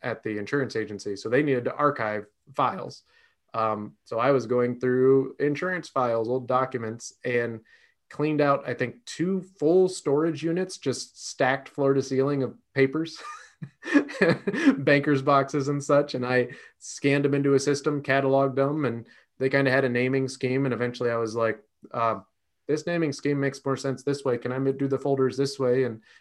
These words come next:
got into the folder structure in the organization,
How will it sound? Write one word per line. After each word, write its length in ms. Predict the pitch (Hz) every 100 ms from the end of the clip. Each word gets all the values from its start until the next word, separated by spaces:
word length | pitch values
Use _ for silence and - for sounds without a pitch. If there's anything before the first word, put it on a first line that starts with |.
| _ 107
got 200 | 123 147
into 120 | 143
the 80 | 143
folder 300 | 165 165 143
structure 420 | - 135 - 127
in 80 | 120
the 100 | 123
organization, 840 | 127 127 117 127 139 131 110 110